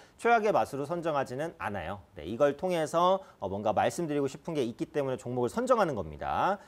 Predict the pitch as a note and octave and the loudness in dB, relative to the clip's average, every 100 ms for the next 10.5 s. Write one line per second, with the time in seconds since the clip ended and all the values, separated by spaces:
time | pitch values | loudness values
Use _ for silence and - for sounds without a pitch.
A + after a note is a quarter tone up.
0 | - F2+ G#2+ D#3+ D3 C#3 G2+ D3+ E3+ A2 | -12 -8 -4 -2 0 0 -2 -2 0 0
1 | C3+ C#3 G2+ B2 B2+ A#2 A#2 C3+ D#2 D2+ | 2 2 2 0 0 0 0 -4 -6 -8
2 | D2 B2+ - - - - - D3+ G3 F#3+ | -10 -14 -18 -20 -8 -6 0 6 8 8
3 | - C#4+ C#4 C4 A#3 A3 G3 F#3+ A3 A3 | 6 6 8 6 4 4 2 2 2 4
4 | G3+ E3 A#2 A2 C#3+ B2 E2+ - F#3 G#3+ | 4 2 -4 0 2 2 0 4 6 6
5 | G#3 E3 G3 G#3 G3 B2 F2 D#2 D#2 - | 2 -6 -6 -2 0 0 -4 -6 -8 -12
6 | - - - D#3 A3 E3+ E3 G2 F#3+ B3+ | -20 -16 -6 4 4 6 4 4 4 2
7 | C#4 C4 C#4+ C4+ B3 G#3+ G3+ G3 F3+ A#2 | 0 4 6 4 0 -2 2 4 2 0
8 | A2 C3+ A#2 F#2+ B2+ A#2+ D#2+ F#2 F3+ F3+ | -8 -4 -2 2 2 0 -6 -6 -2 0
9 | F3 D3+ - C4 C4+ B3 A#3 G#3 F#3+ A#2 | 0 0 -2 2 2 2 0 2 2 0
10 | G2+ C3+ C3 C3 B2+ | 0 -2 2 4 2